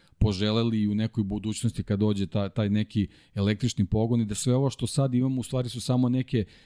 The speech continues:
njihove pripreme da bukvalno u, u, u nekoj budućnosti u svim bitnim, a, kategorijama auto i motosporta, ovaj, u svetu,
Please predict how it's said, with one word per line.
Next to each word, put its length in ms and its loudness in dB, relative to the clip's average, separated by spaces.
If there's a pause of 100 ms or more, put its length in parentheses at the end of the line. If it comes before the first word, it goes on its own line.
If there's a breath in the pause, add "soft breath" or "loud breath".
(120 loud breath)
njihove 360 2
pripreme 560 0
da 180 -4
bukvalno 640 0
u, 200 -2 (300)
u, 260 0
u 120 2
nekoj 320 2
budućnosti 680 0
u 40 4
svim 320 4
bitnim, 420 0 (340 soft breath)
a, 140 -2
kategorijama 1040 0
auto 320 0
i 40 2
motosporta, 800 0
ovaj, 320 0
u 40 -2
svetu, 640 0